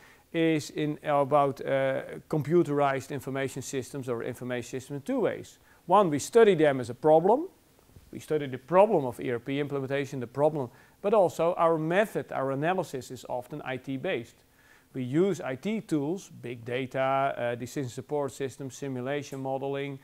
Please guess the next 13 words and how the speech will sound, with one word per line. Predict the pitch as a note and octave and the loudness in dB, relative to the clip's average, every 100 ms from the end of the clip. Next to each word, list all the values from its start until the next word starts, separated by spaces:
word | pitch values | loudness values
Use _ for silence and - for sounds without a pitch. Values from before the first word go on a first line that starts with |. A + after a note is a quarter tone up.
| - _ _ _ - | -20 _ _ _ -6
artificial | C3+ C#3+ - D#3 D3+ | -2 -2 -4 -6 -6
intelligence, | C3+ D3 C#3 C3+ | -4 -4 -4 -4
what | C#3 C#3+ | -2 0
have | E3 F#3+ | 2 0
you, | C3+ D3+ G#3 - | -2 -6 -8 -8
to | - | -8
understand, | D#3 C#3 - D3 D3 | -6 -8 -6 -4 -4
to | D3 | -4
make | D3 D3 | -4 -4
sense | - C#3+ B2+ | -6 -10 -10
of | B2+ | -10
the | B2+ | -10
world. | A#2+ A#2 - | -10 -12 -16